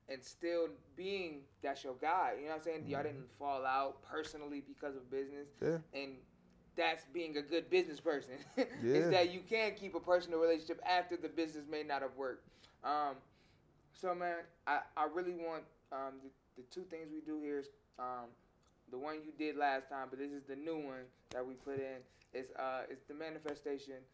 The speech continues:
Speaker 1: of whatever you're trying to do, but I specifically want to focus on the manifestation of Westside Productions. So I want you to talk about or talk on, um, what you believe you wanna see in the next year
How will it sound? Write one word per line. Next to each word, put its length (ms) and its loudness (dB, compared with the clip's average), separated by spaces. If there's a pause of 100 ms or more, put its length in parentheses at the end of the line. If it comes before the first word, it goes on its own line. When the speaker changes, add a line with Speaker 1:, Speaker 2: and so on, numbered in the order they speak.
(280)
Speaker 1:
of 280 2 (340)
whatever 380 2
you're 120 2
trying 280 -4
to 60 -12
do, 220 -4
but 100 -2
I 140 2
specifically 640 -4
want 220 -6
to 60 -20
focus 360 -6
on 80 -12
the 60 -14
manifestation 680 -8 (340)
of 140 -8
Westside 380 -4
Productions. 560 -14 (300)
So 160 -8
I 100 4
want 300 -6
you 60 -12
to 60 -12
talk 320 -6
about 460 -6
or 180 -8 (140)
talk 300 -4
on, 320 -10 (420)
um, 320 -10 (320)
what 280 -4
you 160 -8
believe 460 -6
you 100 -12
wanna 260 -10
see 400 -10
in 80 -16
the 60 -14 (120)
next 220 -12
year 480 -4